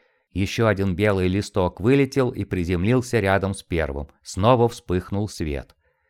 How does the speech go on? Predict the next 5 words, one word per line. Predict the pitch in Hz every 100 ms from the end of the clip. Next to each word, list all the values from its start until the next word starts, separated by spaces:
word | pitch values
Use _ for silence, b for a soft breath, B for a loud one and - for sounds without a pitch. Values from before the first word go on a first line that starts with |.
| _
Нащупав | 92 95 - 131 123 92
кнопку | - 117 120 - 90
выключателя | 90 110 104 - 110 98 90
на | 82
детекторе, | 82 101 156 151 - 82 76